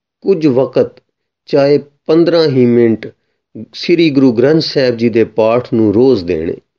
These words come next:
ਗੁਰੂ ਨਾਨਕ ਦੇਵ ਬੜਾ ਦਿਆਲੂ ਪਿਤਾ ਹੈ, ਉਸ ਦੀ ਹਜ਼ੂਰੀ ਵਿੱਚ ਸਭ ਕੁਝ ਕਰਨਾ ਚਾਹੀਏ। ਆਪ ਨੇ ਰੁਪਏ ਦੇ ਖਰਚ ਬਾਬਤ ਵੀ ਲਿਖਿਆ ਹੈ,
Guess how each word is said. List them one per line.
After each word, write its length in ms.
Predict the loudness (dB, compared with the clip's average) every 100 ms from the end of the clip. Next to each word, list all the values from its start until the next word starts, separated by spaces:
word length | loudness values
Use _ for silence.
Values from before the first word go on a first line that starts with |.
| _ _ _ _ _ _ _ _ _ _ -8
ਗੁਰੂ 180 | -4 0
ਨਾਨਕ 420 | 2 2 2 0
ਦੇਵ 280 | -2 -2 -2
ਬੜਾ 540 | -2 -2 -4 -6 -6
ਦਿਆਲੂ 540 | -2 0 2 0 -2
ਪਿਤਾ 380 | -4 -8 -8 -14
ਹੈ, 200 | -14 -20 -20 _ -8
ਉਸ 140 | -6
ਦੀ 180 | -2 0
ਹਜ਼ੂਰੀ 460 | 0 0 0 2 0
ਵਿੱਚ 220 | -2 -6
ਸਭ 280 | -6 -4 -4
ਕੁਝ 280 | -4 -6
ਕਰਨਾ 420 | -4 -2 0 -2 -4
ਚਾਹੀਏ। 380 | -10 -14 -14 -20 _ _ _ _ _ _ _ _ _ -6
ਆਪ 320 | -2 0 0
ਨੇ 200 | 0 2
ਰੁਪਏ 440 | 2 0 0 0 0
ਦੇ 180 | 0 -2
ਖਰਚ 360 | -2 -4 -2
ਬਾਬਤ 420 | 0 0 0 0
ਵੀ 140 | 0 0
ਲਿਖਿਆ 440 | 0 -4 -6 -6
ਹੈ, 220 | -6 -14